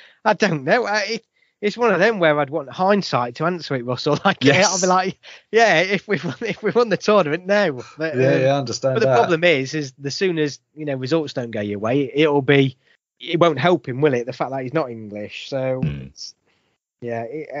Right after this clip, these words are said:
Speaker 1: I, it's another one I, I, I'd struggle to see happening, really.
Speaker 2: Okay. Uh, and you mentioned Argentine manager there. Let, let's throw another one into the mix. Former Leeds manager, um,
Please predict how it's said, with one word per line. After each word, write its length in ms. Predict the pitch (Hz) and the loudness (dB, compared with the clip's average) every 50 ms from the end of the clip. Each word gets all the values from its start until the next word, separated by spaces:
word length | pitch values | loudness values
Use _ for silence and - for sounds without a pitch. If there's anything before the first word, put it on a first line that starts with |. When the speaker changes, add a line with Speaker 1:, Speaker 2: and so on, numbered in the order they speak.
| - - | -6 -6
Speaker 1:
I, 100 | 156 151 - | -6 -6 -4
it's 220 | 165 165 147 - 170 | -2 -2 0 2 2
another 280 | 160 156 160 147 147 131 | 4 6 6 6 4 4
one 180 | 123 127 123 123 | 0 0 -2 -2
I, 80 | 113 120 _ - | -4 -6 _ -12
I, 140 | 120 120 120 127 | -12 -10 -10 -12
I'd 100 | 123 - | -14 -14
struggle 400 | - - - 139 127 117 117 113 | -14 -12 -10 -8 -8 -8 -8 -10
to 120 | - - | -10 -14
see 220 | - - 120 110 101 | -14 -12 -10 -10 -10
happening, 400 | 101 104 101 101 98 95 92 92 | -10 -14 -16 _ -20 -20 -20 -20
really. 320 | 95 98 101 101 104 101 - _ _ _ _ _ _ _ _ - | -18 -18 -18 -16 -18 -18 -20 _ _ _ _ _ _ _ _ -20
Speaker 2:
Okay. 240 | 110 107 - - 185 214 _ _ _ _ _ _ _ _ _ | -20 -18 -16 -16 -16 -16 _ _ _ _ _ _ _ _ _
Uh, 220 | - 143 139 135 - - | 0 4 4 4 4 4
and 120 | 127 104 | 2 2
you 80 | 98 101 | 2 2
mentioned 400 | 117 143 147 - - 117 101 98 | 0 0 0 -2 -4 -2 2 2
Argentine 560 | 98 95 90 - 98 90 - 110 104 98 98 | 2 2 2 -2 -6 -4 0 0 0 0 0
manager 420 | 98 98 95 95 90 - 95 95 92 | 0 -2 -2 -2 -4 -2 -2 -2 -2
there. 340 | 95 101 101 107 117 127 | 0 2 4 4 4 2
Let, 260 | 127 139 143 139 - - | 2 -2 -4 -6 -8 -8
let's 200 | - 139 135 - | -8 -6 -6 -6
throw 180 | - 147 139 127 | -2 0 2 2
another 300 | 117 117 113 110 - 107 | 4 2 2 2 0 0
one 180 | 101 98 95 92 | -2 -2 -2 -2
into 300 | 90 87 87 - - 90 | -4 -8 -8 -8 -6 -4
the 80 | 90 | -4
mix. 500 | 90 87 87 85 78 - _ - - - | -2 -2 -4 -4 -6 -8 _ -8 -8 -4
Former 300 | - - 151 139 123 117 | 0 2 2 4 4 4
Leeds 400 | 113 117 127 127 123 120 123 - | 4 4 4 4 2 2 -2 -4
manager, 440 | 120 123 120 117 113 107 - 123 117 | -2 -2 -2 -2 -2 -2 0 2 2
um, 340 | 113 113 113 117 110 101 | 2 2 0 -2 -6 -10